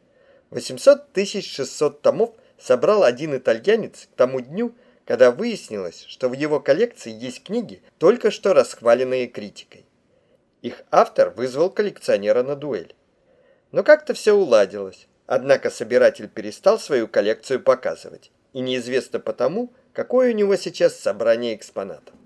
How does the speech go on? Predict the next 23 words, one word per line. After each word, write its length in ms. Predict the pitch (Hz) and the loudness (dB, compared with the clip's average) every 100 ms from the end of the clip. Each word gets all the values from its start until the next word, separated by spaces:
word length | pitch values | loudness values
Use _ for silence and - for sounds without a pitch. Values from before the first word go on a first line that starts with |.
| _ _ _ _ _ _ _ _ _ _ _ _ | _ _ _ _ _ _ _ _ _ _ _ _
Читая 400 | - - 233 214 | -4 4 6 6
о 60 | 156 | 4
немыслимом 600 | 160 185 - 147 147 131 | 2 -2 -2 -2 -2 0
разнообразии 760 | 143 127 151 143 151 131 135 | 0 0 0 2 4 2 0
коллекционного 680 | 135 139 131 - 147 135 131 127 | -6 -6 -8 -4 -2 2 2 2
безумия, 560 | 151 180 269 113 - _ _ _ _ _ _ - | -2 -6 -6 -6 -12 _ _ _ _ _ _ -6
зубы 360 | 165 269 151 | -2 2 2
и 40 | 123 | 2
клочки 480 | 123 127 - - | 4 2 0 -6
волос 360 | 113 123 202 208 | 2 2 2 -2
известных 580 | 165 151 156 - 147 139 | -6 -4 -4 -4 -8 -10
людей, 440 | 139 123 131 127 _ _ - | -12 -10 -10 -12 _ _ 2
засушенные 580 | 175 214 226 131 120 | 2 2 -2 -4 -6
цветы 440 | 104 - 120 226 233 | -6 -10 -12 -6 -4
с 100 | 196 | -2
их 180 | 165 160 | -4 -4
могил 420 | 156 147 156 131 | -6 -4 -8 -10
вкупе 440 | _ - 135 143 | _ -12 -10 -10
с 80 | 120 | -10
билетами 500 | 110 147 143 131 127 | -6 0 0 0 -2
на 140 | 127 | -2
последнее 540 | - 127 131 127 123 127 | 0 -2 -2 -8 -6 -6
выступление, 720 | 123 - 117 120 117 117 110 | -8 -14 -12 -10 -8 -10 -14